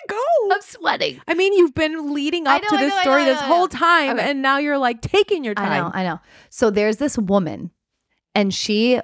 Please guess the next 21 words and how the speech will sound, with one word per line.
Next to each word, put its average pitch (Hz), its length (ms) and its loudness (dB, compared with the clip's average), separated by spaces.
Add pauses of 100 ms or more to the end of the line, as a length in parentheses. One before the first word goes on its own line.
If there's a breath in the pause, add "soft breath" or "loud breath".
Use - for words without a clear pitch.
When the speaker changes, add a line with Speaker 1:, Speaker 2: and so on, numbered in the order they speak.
Speaker 2:
was 185 220 -2
blind 185 680 0
since - 400 -2
birth. 170 380 -4
She's, 190 340 -2
her - 140 -4
name 185 160 2
was 247 140 0
Vicky, 160 440 -2
and 180 100 2
at - 180 -2
twenty-two 214 580 0
years 185 260 2
old, 151 320 -2 (580 soft breath)
um, 170 300 2
she - 160 -2
was 185 120 0
singing 180 380 0
at 165 140 0
a, 151 240 -2
she - 180 -6